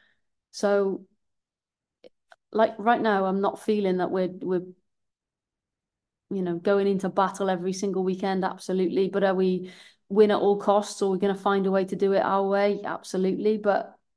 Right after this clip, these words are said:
ten games to go, I, I don't feel like there's any, any dramatic change right now.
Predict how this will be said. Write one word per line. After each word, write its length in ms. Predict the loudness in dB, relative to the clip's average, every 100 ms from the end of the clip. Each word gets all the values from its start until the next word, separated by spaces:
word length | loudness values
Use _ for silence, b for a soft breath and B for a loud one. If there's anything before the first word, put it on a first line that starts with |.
| _ -20 -18 -4
ten 200 | 4 4
games 240 | 4 0
to 80 | -2
go, 260 | -2 0 0
I, 220 | -2 -2
I 20 |
don't 180 | -2 -2
feel 160 | -2
like 160 | -2 -2
there's 140 | -4
any, 320 | -2 -2 -2 -2
any 180 | -2 -2
dramatic 640 | -2 -6 -6 -8 -10 -10
change 380 | -8 -4 -4 -6
right 160 | -8
now. 220 | -8 -12